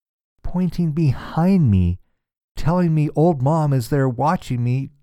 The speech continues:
to make sure I'm a good daddy. Very creepy.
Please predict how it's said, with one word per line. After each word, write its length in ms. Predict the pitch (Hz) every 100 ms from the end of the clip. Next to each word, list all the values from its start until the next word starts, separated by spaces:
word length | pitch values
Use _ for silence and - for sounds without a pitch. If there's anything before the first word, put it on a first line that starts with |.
| -
to 140 | -
make 280 | 147 151 151
sure 640 | - - - 185 175 123 -
I'm 180 | 117 127
a 100 | 127
good 380 | 120 - 147 120
daddy. 680 | 117 127 143 127 76 - _ _ _ _ _ _ _ _ _ _ -
Very 640 | 135 147 165 120 90 85 _ _ _ -
creepy. 480 | - 117 92 -